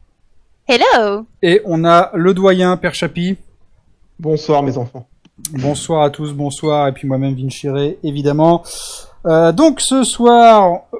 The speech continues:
Speaker 2: comme vous l'avez vu sur le titre, on va se faire un petit podcast de discussion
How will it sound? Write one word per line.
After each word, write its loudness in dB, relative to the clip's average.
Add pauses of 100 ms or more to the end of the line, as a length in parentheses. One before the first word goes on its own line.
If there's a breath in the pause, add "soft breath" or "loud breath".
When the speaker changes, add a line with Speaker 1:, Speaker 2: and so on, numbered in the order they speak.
Speaker 2:
comme -2
vous -6
l'avez -2
vu -4
sur 0
le 2
titre, 0
on -4
va -2
se -8
faire 0 (100)
un -4 (100)
petit -10
podcast -2
de 0
discussion -6